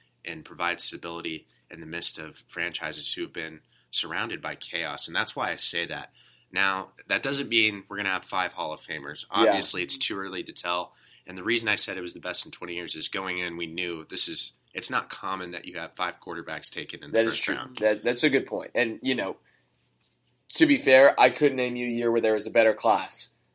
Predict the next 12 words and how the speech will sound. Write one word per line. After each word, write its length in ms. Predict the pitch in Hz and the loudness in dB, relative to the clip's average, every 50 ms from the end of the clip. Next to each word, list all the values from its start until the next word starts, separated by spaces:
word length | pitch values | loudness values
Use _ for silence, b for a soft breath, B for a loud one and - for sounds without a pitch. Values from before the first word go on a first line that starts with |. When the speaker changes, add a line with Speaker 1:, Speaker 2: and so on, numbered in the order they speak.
| _ | _
Speaker 2:
you 140 | - 117 113 | 0 0 2
know, 320 | 110 101 95 92 92 - - | 2 2 2 0 -2 -4 -2
where, 460 | - 113 117 110 107 101 101 - - - - - - _ - - _ _ - | 2 6 6 8 8 6 4 2 -2 -6 -12 -12 -12 _ -20 -20 _ _ 2
or 140 | 131 127 123 | 2 6 6
maybe 340 | 135 139 139 143 131 117 107 - | 6 6 6 4 2 0 -6 -12
better 260 | - - 143 147 147 139 | 6 8 10 10 10 8
class 340 | 139 131 127 120 113 - - | 8 8 8 8 8 4 2
or 220 | - 117 113 101 - _ | 2 0 0 0 -4 _
such 320 | - - - 135 117 - 127 | -4 2 2 4 4 4 4
a 120 | 117 104 | 4 4
high 540 | 107 - - - 120 113 110 107 107 101 92 92 95 - | 2 -2 2 6 6 6 8 6 4 2 -2 -6 -8 2
volume. 420 | - 110 110 107 101 90 78 65 | 4 6 6 6 2 -2 -8 -14